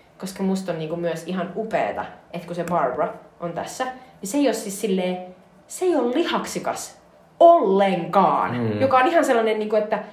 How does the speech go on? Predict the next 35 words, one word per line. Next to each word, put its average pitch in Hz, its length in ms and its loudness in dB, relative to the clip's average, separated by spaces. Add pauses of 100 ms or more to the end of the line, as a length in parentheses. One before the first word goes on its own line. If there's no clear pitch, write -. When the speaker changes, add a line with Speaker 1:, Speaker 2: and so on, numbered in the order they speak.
(180)
Speaker 1:
että - 140 -2
nykyisin 202 600 0 (200)
kaikki, 311 640 0 (140)
Speaker 2:
Niin 147 100 -8
se - 40 -4
on 185 40 4
Speaker 1:
niinku, 156 160 4
Speaker 2:
semmonen - 40 2
herta. 160 220 4
Speaker 1:
kaikki, - 480 0
niin, 453 160 4
kaikki 415 280 4
naiset 202 320 2
on 208 140 0
silleen, 190 260 0
niinku, - 240 -2
ne 453 60 4
on, 254 300 2
niillä 370 160 2
on, 294 60 0
niinku, 311 160 -4
sellaiset 294 300 2
muotoutuneet, 254 760 2
niinku, 240 280 -2 (140)
olkapäät 226 680 4
ja 226 60 4
just 226 220 2
näin, 208 200 2
et, - 220 -10
et 233 200 0 (260)
Barbara 330 300 4
on 214 60 2
lähinnä 294 280 4
vaan 208 160 2
silleen, 196 440 -2